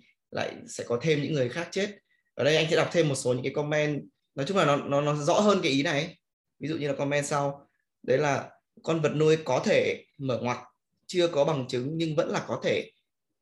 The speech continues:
bởi vì chó mèo có thể nhiễm covid thì là vật nuôi có thể là trung gian lây truyền covid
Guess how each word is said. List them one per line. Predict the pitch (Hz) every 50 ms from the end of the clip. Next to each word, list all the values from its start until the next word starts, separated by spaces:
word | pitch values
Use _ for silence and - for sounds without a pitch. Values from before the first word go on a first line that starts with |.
| - -
bởi | - 120 120
vì | 117 127 123
chó | 117 139 135
mèo | 156 165 156 147 135 - -
có | - 226
thể | 269 165
nhiễm | 151 156 156 160
covid | 190 185 185 208 240 247 - _ _ _ _ _ _ _ _ _ _ _ _ _ -
thì | 135
là | 135 135
vật | 131 143 135
nuôi | 151 170 170 165
có | 165 151 165 175
thể | 233 170 135 120
là | 120 123 127 127 -
trung | 170 165
gian | 160 165 170 165 165
lây | 165 165 170 165 160
truyền | 165 160 139 131
covid | 117 156 156 165 196 208